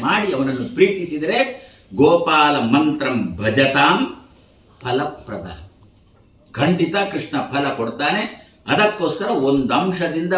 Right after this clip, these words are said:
ಭುವಿ ತಸ್ಥೌ, ಇದ್ದಾನೋ ಏನೋ ಅಂತಲ್ಲ, ಮಧ್ವರಂದ್ರೆ ಇದ್ದಾನೆ ಅಂತಂದ್ರು. ಆದ್ರಿಂದ ಅಂತಹ ಕೃಷ್ಣನನ್ನು ನಮ್ಗೆ ಈ ದಿವಸ ಈ ಮನೆಗೆ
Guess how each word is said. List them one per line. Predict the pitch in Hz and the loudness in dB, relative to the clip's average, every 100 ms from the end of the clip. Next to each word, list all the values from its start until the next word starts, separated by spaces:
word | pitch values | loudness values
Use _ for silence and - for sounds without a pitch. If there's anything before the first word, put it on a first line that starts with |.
| - | 0
ಭುವಿ | 117 160 208 254 269 - - _ - | 2 2 4 0 -2 -10 -20 _ -4
ತಸ್ಥೌ, | 170 226 - - - 196 247 202 143 101 - - | -2 0 -4 -8 -2 0 4 2 2 -4 -10 -4
ಇದ್ದಾನೋ | 147 147 139 185 233 240 | -4 -2 0 2 4 4
ಏನೋ | 208 190 196 | 6 6 6
ಅಂತಲ್ಲ, | 185 165 131 104 | 2 0 -4 -4
ಮಧ್ವರಂದ್ರೆ | 104 151 156 175 175 196 196 | -2 -2 0 0 0 -2 0
ಇದ್ದಾನೆ | 202 180 131 117 156 160 - 135 220 | 0 -2 -4 0 2 2 0 2 2
ಅಂತಂದ್ರು. | 240 226 - 120 95 90 - _ _ _ - | 2 -2 -4 -6 -8 -12 -16 _ _ _ -8
ಆದ್ರಿಂದ | 110 117 147 123 | -6 -4 -4 -4
ಅಂತಹ | 113 110 101 98 98 | -4 -4 -6 -6 -8
ಕೃಷ್ಣನನ್ನು | 135 - 175 202 202 175 - - _ _ | -10 -6 -4 -2 -2 -4 -8 -20 _ _
ನಮ್ಗೆ | 117 120 120 | -4 -2 -2
ಈ | 139 | 0
ದಿವಸ | 185 180 | 0 0
ಈ | 131 123 | 0 0
ಮನೆಗೆ | 123 147 170 170 | 0 2 2 2